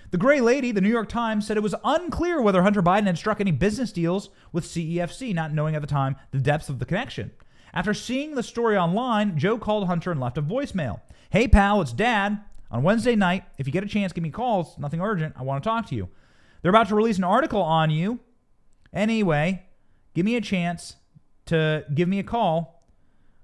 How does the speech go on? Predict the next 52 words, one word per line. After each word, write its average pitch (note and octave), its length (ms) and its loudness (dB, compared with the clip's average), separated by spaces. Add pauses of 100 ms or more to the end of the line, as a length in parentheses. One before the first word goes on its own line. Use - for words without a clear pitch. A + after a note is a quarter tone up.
(180)
I B2+ 80 -4
think F#3+ 220 -2
it G3 80 0
was F3+ 220 0
good. E3 540 2
I C3+ 120 -2
think F#3 260 -2
you're F#3 180 0
in F#3 120 0
the F3+ 40 -2
clear." F3+ 460 -4 (480)
"I - 60 -10
think C4+ 200 -10
you're C#4+ 120 -6
in A3 80 0
the D3+ 40 -2
clear? C#3+ 680 -6 (420)
I B3+ 60 0
think D#4 160 -6
you're E4+ 80 -4
in D#4 80 -4
the C#4+ 40 -4
clear?" C#4+ 720 -4 (320)
That D#4+ 60 -4
doesn't F#4+ 180 -4
sound C4+ 380 -2
like A3+ 160 -2
somebody F#3+ 360 0
who E3+ 60 2
doesn't D#3+ 240 0
know C#3+ 140 -4
anything C#3+ 240 -2
about C3+ 160 -2
Hunter C3 180 -4
Biden's B2 260 -2
business A#2+ 360 -6
dealings. C#3+ 500 -8 (160)
That D4 100 -8
sounds E4+ 140 -4
like C#4 100 -2
somebody F#3+ 220 2
who F3 40 2
knows E3+ 180 -2 (120)
everything D4 440 2
that's D3 100 0
going C#3 200 0
on A2+ 120 0
with G#2+ 80 -2
Hunter A2+ 160 -2
Biden's G#2+ 220 -2
business A2+ 280 -4
dealings F#3+ 320 -6